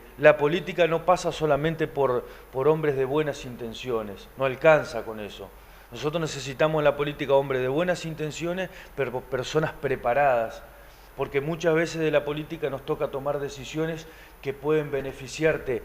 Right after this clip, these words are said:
demasiado como un programa de vivienda o pueden perjudicarte demasiado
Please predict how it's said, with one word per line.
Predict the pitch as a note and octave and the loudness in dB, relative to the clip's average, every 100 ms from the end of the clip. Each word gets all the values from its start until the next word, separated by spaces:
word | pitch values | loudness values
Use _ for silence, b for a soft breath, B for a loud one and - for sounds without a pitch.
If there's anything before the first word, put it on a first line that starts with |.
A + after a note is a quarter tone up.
| B B B | B B B
demasiado | C3 C3+ C3 - F#3 F3 D3+ | 4 6 4 10 12 12 10
como | C3+ C#3+ | 6 2
un | E3 | 0
programa | D3+ D3 D3+ D#3 | 6 8 10 10
de | D3 | 8
vivienda | D3 D3+ E3+ E3+ D#3 E3+ - B B B B - | 6 4 4 4 4 0 -2 B B B B 2
o | D3 | 2
pueden | - D#3+ F3 | 6 8 8
perjudicarte | E3+ D3+ D3 D3+ C#3+ - D#3+ D#3+ D3+ | 6 2 2 0 2 6 6 8 6
demasiado | C#3 C#3 B2+ D#3 E3 F3 F3+ | 8 6 6 10 10 10 8